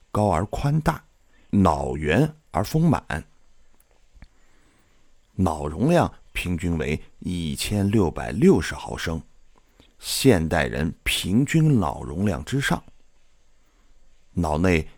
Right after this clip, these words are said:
闻者与现代人没有差别，具有相当高的智慧。旧石器时代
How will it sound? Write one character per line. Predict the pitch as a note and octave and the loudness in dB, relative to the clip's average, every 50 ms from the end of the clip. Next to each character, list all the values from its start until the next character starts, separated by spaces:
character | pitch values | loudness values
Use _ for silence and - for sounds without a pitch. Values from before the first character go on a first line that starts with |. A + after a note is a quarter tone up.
| _ _ - - - - - - - - _ - - | _ _ -20 -20 -20 -20 -20 -20 -20 -20 _ -12 -2
闻 | D2+ E2 E2+ F#2+ B2+ F3 G3 | 0 2 4 6 6 6 6
者 | - - - - G1+ G#1 C2 D#2 D2+ - - _ | 4 2 -4 -4 -6 -4 -4 -6 -6 -8 -18 _
与 | - - D2 | -12 -10 -6
现 | D2 - - - - - G#2+ E2 C#2 C2 | -4 -4 -4 -2 0 0 0 0 -2 -6
代 | C#2+ F2+ D#2+ C2 | -6 -6 -6 -6
人 | B1+ G#1 A1 C2+ - - _ _ _ | -6 -6 -6 -6 -6 -8 _ _ _
没 | - D2 D#2+ D#2+ | -8 -6 -4 -4
有 | D2+ A1+ - | -4 -4 -6
差 | - - D#2+ D2+ | -6 -6 -6 -6
别， | - - G1+ G1+ - - - _ _ _ - - - - - - - - | -8 -8 -12 -12 -14 -16 -20 _ _ _ -20 -20 -20 -20 -20 -20 -18 -8
具 | - F#2 E2+ | -6 -4 -2
有 | D2 A#1 G#1 G1+ - - - - | -2 -2 -4 -4 -6 -8 -14 -14
相 | - - - - D3 C#3+ C#3+ C#3+ | -8 -4 0 2 2 2 2 0
当 | - D3+ C#3+ C#3+ C3+ | 0 -2 -2 -2 0
高 | - D3 B2+ B2 | 0 0 0 0
的 | - G2+ - - _ - - - | -2 -4 -8 -8 _ -20 -16 -12
智 | - - E2 D2+ | -10 -8 -8 -8
慧。 | - - - - - - - - - - - - - - _ _ - - - - - - - - - - - - _ - _ - - - - - - - - - - _ | -10 -12 -16 -16 -16 -20 -20 -20 -20 -20 -20 -20 -20 -20 _ _ -20 -20 -20 -20 -20 -20 -20 -20 -20 -20 -20 -20 _ -20 _ -20 -20 -20 -20 -20 -20 -20 -20 -20 -20 _
旧 | - - A3 G#3+ D3+ F#2 | 2 4 6 6 6 6
石 | - - - D#2+ D#2 | 2 0 -2 -4 -4
器 | - - - E2 D2 | -4 -4 -4 -4 -4
时 | B1 - - - C#2+ | -6 -6 -8 -10 -6
代 | - E2+ D2 B1 B1 | -4 -4 -4 -4 -8